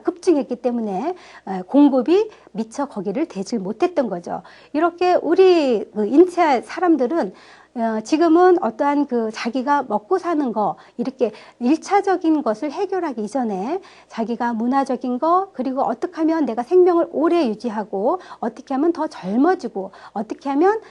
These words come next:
내가 더 아름다워지고, 이러한 삼 차원적인 미적 가치에 준하기 때문에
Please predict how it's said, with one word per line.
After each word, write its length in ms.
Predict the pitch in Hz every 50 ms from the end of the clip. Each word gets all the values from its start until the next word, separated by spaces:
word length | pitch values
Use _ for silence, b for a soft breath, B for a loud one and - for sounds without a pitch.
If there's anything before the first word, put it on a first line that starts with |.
| B B B B
내가 380 | - 226 233 240 285 285 294 -
더 180 | 269 277 - - -
아름다워지고, 1080 | - - - 196 294 359 415 403 415 359 330 269 247 - - 196 - 196 190 254 359 359 B B B B
이러한 340 | 254 277 320 349 349 359 359
삼 240 | 359 - 440 466 -
차원적인 720 | - - 427 415 415 403 403 403 359 311 302 320 285 269
미적 360 | 202 214 - - - 269 262
가치에 500 | - - - 196 _ - - 233 220 220
준하기 500 | 220 - - 220 214 214 240 220 220 240
때문에 560 | - - 269 247 233 220 247 330 349 254 196